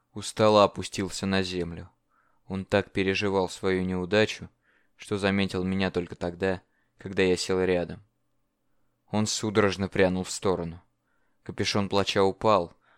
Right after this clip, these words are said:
открыв лунному свету соломенные волосы, худое скуластое лицо, тонкие губы. Да и весь он был какой-то нескладный, угловатый, тощий. «Ну и кого ты пытался вызвать?»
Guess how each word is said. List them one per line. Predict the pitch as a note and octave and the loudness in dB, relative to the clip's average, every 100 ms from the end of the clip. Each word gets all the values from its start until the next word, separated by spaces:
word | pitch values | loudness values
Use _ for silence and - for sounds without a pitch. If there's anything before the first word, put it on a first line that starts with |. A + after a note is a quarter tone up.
| _ | _
открыв | - F2+ - G#2 G2 | -12 -8 -4 -4 -4
лунному | G2 F#2+ F#2+ F#2+ | -4 -2 -2 -4
свету | - G2+ G2+ F#2+ | -2 0 0 -2
соломенные | - G2 G2 F#2+ F#2 F#2 | 0 2 2 0 -2 -2
волосы, | F2+ G2 G2 F2+ - F#2 - _ _ _ _ _ | 0 0 0 -2 -6 -8 -14 _ _ _ _ _
худое | - G#2 G#2+ G2+ | -12 -2 2 2
скуластое | - - G2+ G2 - G2+ F#2 | -2 -6 0 0 0 -2 -2
лицо, | F#2+ - - G2+ F#2+ - _ _ _ _ _ | -4 -6 -2 0 0 -6 _ _ _ _ _
тонкие | - G2+ F#2+ - G2 | -2 0 0 -2 -4
губы. | F#2+ F#2+ F2 F2+ _ _ _ _ | -2 -4 -4 -10 _ _ _ _
Да | A2 G#2+ | -6 0
и | A2 A2+ | 2 4
весь | A#2 A2 G#2+ | 4 2 0
он | G2+ | 0
был | G2+ G2 | 0 0
какой-то | G2+ F#2+ G#2 G2 | -2 0 0 0
нескладный, | G2 F#2+ - G#2+ G#2 G2 F#2 F2 F2 _ _ _ _ _ _ _ - | -4 -6 -6 0 0 0 -4 -10 -14 _ _ _ _ _ _ _ -12
угловатый, | G#2 G#2 G2 G2+ G2 F#2 - F2+ _ _ _ _ _ | -4 2 4 4 4 0 -8 -20 _ _ _ _ _
тощий. | G#2+ F#2 - - F#2 G#2+ _ _ _ _ _ _ _ _ _ _ - | 0 0 -2 -10 -16 -20 _ _ _ _ _ _ _ _ _ _ -4
«Ну | A2 | 0
и | G#2+ | 0
кого | - A2+ A#2+ | 4 6 6
ты | A#2 G#2+ | 4 -2
пытался | G2+ - G2 F#2 G2+ | -4 2 0 2 -2
вызвать?» | G2 A2 G#2 G#2 F#2+ | 0 0 0 -2 -4